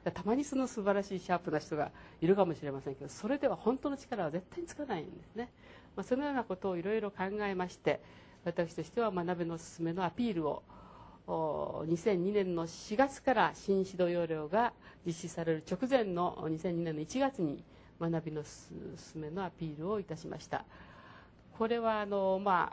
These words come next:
あ、うん、何年も何年も準備してきたのに、突然学びのすすめと言われて、「ゆとりゆとりってきたら学びか」っていうんでですね、なんか、あの、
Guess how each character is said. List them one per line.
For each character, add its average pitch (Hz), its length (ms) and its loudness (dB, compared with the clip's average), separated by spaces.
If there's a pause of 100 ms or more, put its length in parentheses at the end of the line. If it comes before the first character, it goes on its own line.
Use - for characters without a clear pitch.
(120)
あ、 - 60 -8 (560)
う - 20 -8
ん、 - 80 -6
何 180 260 2
年 180 240 2
も 165 140 2
何 185 300 -2
年 165 100 -2
も 151 140 -2
準 175 140 -2
備 165 180 -2
し - 80 -10
て 160 140 -4
き - 100 -16
た 143 320 0
の 170 160 2
に、 151 180 4 (460)
突 170 240 -2
然 202 180 10
学 185 240 4
び 196 60 2
の 185 100 0
す - 140 -12
す 185 80 -2
め 170 80 2
と - 60 -8
言 160 100 -2
わ 151 80 -2
れ 151 100 -4
て、 147 120 -6
「ゆ 151 120 -4
と 214 140 2
り 214 80 -2
ゆ 202 80 -6
と 190 100 -2
り 185 60 -4
っ 180 40 -4
て 170 100 -6
き - 120 -18
た 165 120 -2
ら 156 120 -2
学 160 280 0
び 214 40 2
か」 - 160 2
っ - 20 -20
て - 160 2
い - 20 6
う - 20 4
ん 156 40 2
で 151 60 0
で 143 120 -2
す - 100 -14
ね、 156 120 0
な 160 140 0
ん 175 60 -6
か、 147 220 2 (440)
あ 156 220 -2
の、 156 340 0